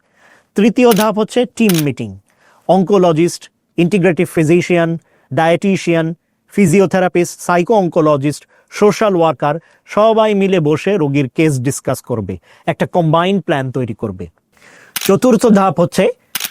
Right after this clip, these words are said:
রোগীর সাথে বসে প্ল্যান রিভিউ করা। এই হলো প্ল্যান, আমরা যা ভাবছি। আপনার কি মনে হয়, এটা কি আপনার পক্ষে সম্ভব? কোথাও সমস্যা থাকলে আমাদের সাথে বলুন, এভাবে আলোচনা করা। রোগী যদি বলে যে, "এই ডায়েট আমার পরিবারে রান্না হয় না,"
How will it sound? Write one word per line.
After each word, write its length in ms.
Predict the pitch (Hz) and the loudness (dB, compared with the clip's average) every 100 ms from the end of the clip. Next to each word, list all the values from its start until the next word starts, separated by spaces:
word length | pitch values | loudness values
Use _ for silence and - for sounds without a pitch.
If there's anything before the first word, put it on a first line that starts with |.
| - | -2
রোগীর 240 | 185 202 190 | 2 2 2
সাথে 260 | 220 214 | 2 2
বসে 320 | 165 151 - | 2 2 0
প্ল্যান 360 | - 175 151 151 | -2 0 0 2
রিভিউ 280 | 143 135 123 | 2 2 0
করা। 240 | 117 98 - _ _ _ _ - | -2 -6 -10 _ _ _ _ -2
এই 180 | 196 226 | 2 4
হলো 400 | 208 220 208 - _ | 4 4 2 0 _
প্ল্যান, 340 | 180 165 190 254 _ | 0 0 0 -6 _
আমরা 280 | 147 156 165 | -2 0 0
যা 200 | 156 156 | 2 0
ভাবছি। 420 | 127 135 - 175 - _ _ | 0 -4 -4 -6 -6 _ _
আপনার 300 | 208 208 165 | -4 0 0
কি 100 | 143 | 0
মনে 240 | 123 113 104 | -4 -6 -8
হয়, 100 | 98 - _ _ _ - | -12 -16 _ _ _ -4
এটা 180 | 185 220 | -2 0
কি 120 | 233 | 0
আপনার 260 | 190 165 - | 0 -2 -2
পক্ষে 280 | 185 - | -4 -4
সম্ভব? 460 | - 185 196 190 135 _ _ _ | -2 -2 0 -2 -2 _ _ _
কোথাও 280 | 202 254 262 | -4 -2 -2
সমস্যা 420 | 180 170 175 214 | 0 -2 -2 -4
থাকলে 340 | 196 208 233 494 _ _ _ _ _ | -6 -6 -4 -4 _ _ _ _ _
আমাদের 280 | 180 180 160 | 0 2 0
সাথে 220 | - 151 | -2 -4
বলুন, 360 | 135 120 104 95 _ _ 233 | -4 -4 -6 -12 _ _ 0
এভাবে 280 | 240 202 | 2 2
আলোচনা 400 | 151 135 127 113 | 0 0 -4 -10
করা। 220 | - 95 90 _ - | -10 -14 -16 _ -2
রোগী 180 | 196 208 | 2 4
যদি 220 | 208 196 | 4 4
বলে 240 | 190 185 180 | 2 2 2
যে, 100 | 185 | 2
"এই 120 | 175 | 2
ডায়েট 280 | 165 160 165 | 2 0 -2
আমার 180 | 156 147 | -4 -2
পরিবারে 420 | 160 151 147 143 | -2 0 0 0
রান্না 300 | 135 139 135 | -2 -4 -4
হয় 180 | 135 104 | -4 -6
না," 180 | 92 | -10